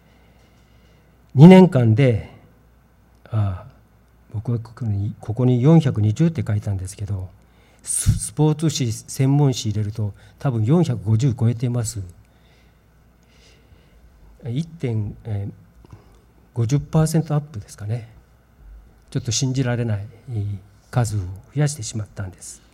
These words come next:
増やしてしまったので、えー、僕が辞めた時に地域を分割するしかなかったですね。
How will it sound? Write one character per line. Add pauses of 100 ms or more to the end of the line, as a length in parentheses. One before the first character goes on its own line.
(1900)
増
や
し
て
し
ま
っ
た
の
で、 (2000)
え
ー、 (160)
僕
が
辞
め
た
時
に (840)
地
域
を
分
割
す
る
し
か
な
か
っ
た
で
す
ね。